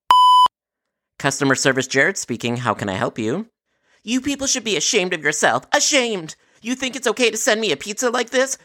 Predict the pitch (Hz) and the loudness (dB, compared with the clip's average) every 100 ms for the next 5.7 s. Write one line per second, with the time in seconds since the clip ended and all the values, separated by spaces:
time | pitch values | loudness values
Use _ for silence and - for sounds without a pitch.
0 | _ _ 269 240 185 - 240 226 220 214 | _ _ -2 -2 -4 -2 -2 0 -2 0
1 | 233 180 165 - - 226 - 180 127 160 | -2 -6 -8 -10 0 0 2 -2 -2 -8
2 | _ _ _ _ _ _ _ _ _ 127 | _ _ _ _ _ _ _ _ _ 0
3 | 143 233 - 151 190 202 147 135 123 127 | 2 0 -6 -4 0 0 0 -2 -4 -2
4 | - 101 101 90 98 - _ _ _ 107 | -2 -2 -4 -2 -4 -6 _ _ _ -2
5 | 135 147 156 156 151 147 | -2 0 -2 -2 -2 -2